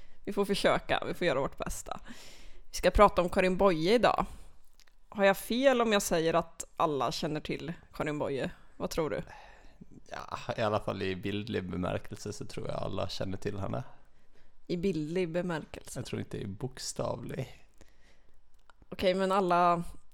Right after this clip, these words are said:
Speaker 1: alla som lyssnar på podden känner till Karin Boye?
Speaker 2: Ja, om de har hängt med ända fram till tredje avsnittet och i en poesiinriktad podd så får man nog förmoda att en viss kännedom av Boye har de nog i alla fall.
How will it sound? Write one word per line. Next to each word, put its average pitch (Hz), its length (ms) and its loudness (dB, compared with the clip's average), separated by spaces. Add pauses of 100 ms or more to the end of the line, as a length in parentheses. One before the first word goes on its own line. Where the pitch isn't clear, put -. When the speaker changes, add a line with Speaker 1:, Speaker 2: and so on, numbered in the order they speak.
(720)
Speaker 1:
alla 196 200 6
som 196 160 -2
lyssnar 185 280 -2
på 190 120 0
podden 190 520 -2
känner 139 240 -8
till - 200 -14
Karin - 240 -8
Boye? - 280 -8 (800)
Speaker 2:
Ja, 98 580 4
om 98 60 0
de 95 140 2
har 92 60 2
hängt 98 220 -2
med 110 140 2
ända 101 160 0
fram 92 260 -2
till 90 120 -2
tredje 95 400 0
avsnittet 101 640 -2
och 95 60 -2
i 92 160 -2
en 92 200 -2
poesiinriktad 101 1200 -2 (140)
podd - 360 -4
så - 180 -6
får - 120 -4
man 90 140 -2
nog 104 140 -6
förmoda 98 400 -2
att - 140 -2
en 98 140 -2
viss - 400 -6
kännedom - 600 -6
av - 200 -6 (460)
Boye - 340 -4
har - 200 -6
de - 160 -6
nog - 180 -6
i - 40 -6
alla - 140 -6
fall. - 180 -12